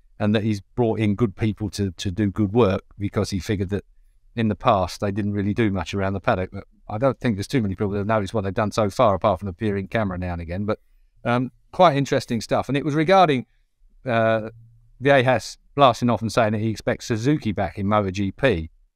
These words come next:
um, when, yeah, nobody expects that at all with the, the, with the things that are going on behind the scenes financially with Suzuki and what they're overcoming regarding, um, future projects, shall we say. So the fact he said that he expected them back,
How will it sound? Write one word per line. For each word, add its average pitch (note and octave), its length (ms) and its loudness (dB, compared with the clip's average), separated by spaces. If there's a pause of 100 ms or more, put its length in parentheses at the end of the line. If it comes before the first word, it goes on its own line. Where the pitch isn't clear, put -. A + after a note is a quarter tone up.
(680)
um, A2 280 -2
when, A2 280 2 (1080)
yeah, F2 220 -4 (120)
nobody G#2 520 2
expects - 400 -8
that G#2+ 160 0
at - 140 -8
all A2 180 2
with G2 180 0
the, G2+ 140 0
the, G#2 180 -6
with G#2+ 180 -4
the G2+ 80 -4
things G#2+ 200 0
that A2 100 -2
are G2+ 60 -4
going G#2+ 180 2
on G#2 100 0
behind G2+ 300 0
the F#2+ 60 -4
scenes G#2+ 360 0
financially G#2 520 -2
with F2+ 160 -6
Suzuki G2+ 440 -2
and G2 80 0
what G2+ 140 -2
they're G2+ 320 -4 (160)
overcoming G2+ 720 0
regarding, G2 600 0
um, G2 300 -4 (360)
future A2+ 300 0
projects, G2+ 480 -2
shall F2+ 100 -6
we F2+ 80 -6
say. E2+ 300 -10 (440)
So A2 220 0
the A2 100 0
fact - 260 2
he G#2 120 0
said G2 240 -2
that G#2 100 -4
he G#2+ 80 -2
expected G#2 500 -6
them F#2+ 140 -8
back, F2+ 400 -6